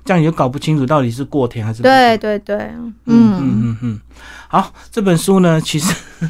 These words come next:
Speaker 1: <laughs> 办过签书会，就是今天吗？
Speaker 2: 对。
Speaker 1: 之前有办那个新书发表吗？
Speaker 2: 哦，之前疫情的关系，我们没有办。
Speaker 1: 哦，所以就挡了。
Speaker 2: 对。
Speaker 1: 哎，我另外想请你谈那个民视的那个节目，用点心做点心，
Speaker 2: 嗯。
Speaker 1: 你也常常去上节目，
Speaker 2: 哦，
Speaker 1: 对不对？
Speaker 2: 最近有，就这，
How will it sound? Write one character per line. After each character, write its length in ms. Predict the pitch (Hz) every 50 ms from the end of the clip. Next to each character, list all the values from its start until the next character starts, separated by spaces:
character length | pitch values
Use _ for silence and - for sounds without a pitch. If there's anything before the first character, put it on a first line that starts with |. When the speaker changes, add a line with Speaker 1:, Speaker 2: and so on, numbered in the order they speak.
| - 175
Speaker 1:
<laughs> 480 | 196 220 233 247 - - - - - -
办 160 | - 190 180
过 120 | 180 180
签 180 | - 180 170 160
书 140 | - 165 147
会， 180 | 170 160 135 120
就 160 | - - 165
是 80 | 160 160
今 200 | 156 156 151 147
天 120 | 151 143
吗？ 200 | 139 139 135 127 - -
Speaker 2:
对。 160 | - 233 233
Speaker 1:
之 60 | 226
前 120 | 220 175 160
有 120 | 143 135
办 220 | - - 175 160 156
那 80 | 165
个 80 | 160 143
新 180 | 120 151 147 139
书 100 | - 143
发 160 | 135 139 131
表 160 | 123 120 104
吗？ 120 | 104 101 104
Speaker 2:
哦， 140 | 240 240 240
之 120 | 294 294
前 160 | 311 302 254
疫 140 | 254 269 247
情 220 | - - 220 208
的 120 | 202 202 202
关 240 | - - 214 214 220
系， 140 | 208 -
我 60 | 214 208
们 120 | 202 190
没 120 | 196 202
有 60 | 202 202
办。 40 |
Speaker 1:
哦， 20 | 214
所 160 | - - 147
以 60 | 135
就 80 | 139 139 -
挡 140 | - 110 98
了。 160 | 101 101 101 - - - - -
Speaker 2:
对。 380 | 220 214 220 - - - - 233 226 220
Speaker 1:
哎， 60 | 285 254
我 100 | 208 160
另 160 | 170 269 294
外 100 | 277 240
想 200 | - 185 156 147
请 180 | - - 220 233
你 100 | 180 151
谈 280 | - - 143 131 147
那 80 | 170 180
个 280 | 170 175 156 147 139
民 460 | 131 127 131 127 123 135 147 147 151 160
视 180 | 160 - 214
的 140 | 170 151 151
那 100 | 147 165
个 80 | 151 147
节 280 | - - - 127 123
目， 180 | 151 156 151 147
用 140 | 170 165 147
点 180 | - 123 117
心 180 | 123 139 139 139
做 140 | - 147 127
点 180 | - 254 254
心， 120 | 233 214 165
Speaker 2:
嗯。 20 |
Speaker 1:
你 60 | 180
也 100 | 180 143
常 320 | 123 - - 123 123 127 127
常 260 | - - 123 123 127
去 220 | - - 143 131
上 240 | 120 - 151 135 120
节 140 | - 120 113
目， 60 | 117
Speaker 2:
哦， 80 | 240 247
Speaker 1:
对 40 |
不 60 | 240 240
对？ 120 | 320 302
Speaker 2:
最 0 |
近 200 | - 277 262 240
有， 240 | 214 196 190 180 - -
就 160 | - 254 254 254
这， 200 | 254 - 269